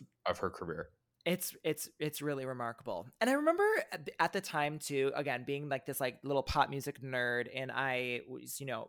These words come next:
Speaker 2: very much involved in, like, chat rooms and talk forums and things like that on the internet, where I was able to talk about this. And I was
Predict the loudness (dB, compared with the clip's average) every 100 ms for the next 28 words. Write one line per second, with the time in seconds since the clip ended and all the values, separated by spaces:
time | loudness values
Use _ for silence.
0 | -6 -2 -2 0 -2 -2 -4 0 0 0
1 | -4 -4 -6 -4 -4 0 0 0 -2 -4
2 | -8 -8 -2 -2 0 -2 0 0 -4 -8
3 | -8 -6 -6 -2 -2 -2 -4 -6 -4 4
4 | 6 6 4 -10 -20 -20 -6 2 4 6
5 | 4 0 -2 -4 -4 -6 -4 -2 -2 0
6 | 2 2 2